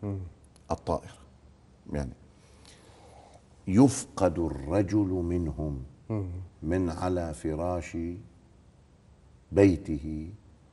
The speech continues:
Speaker 2: ف-، يعني فلا يسأل عنه أحد،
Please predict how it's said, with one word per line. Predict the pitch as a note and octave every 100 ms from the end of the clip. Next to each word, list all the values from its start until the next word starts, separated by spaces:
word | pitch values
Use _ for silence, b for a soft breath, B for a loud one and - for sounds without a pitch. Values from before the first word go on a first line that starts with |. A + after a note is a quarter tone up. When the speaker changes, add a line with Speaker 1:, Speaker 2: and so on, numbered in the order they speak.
| b b b b b b - - - - -
Speaker 2:
ف-، | - -
يعني | G2+ E2+ D2+ D#2 D#2+ - G1+ - - - - - -
فلا | - - A#2 B2 A#2+
يسأل | A2+ A#2 - - G#2+
عنه | F2+ A2 F#2 -
أحد، | F#2+ D#2+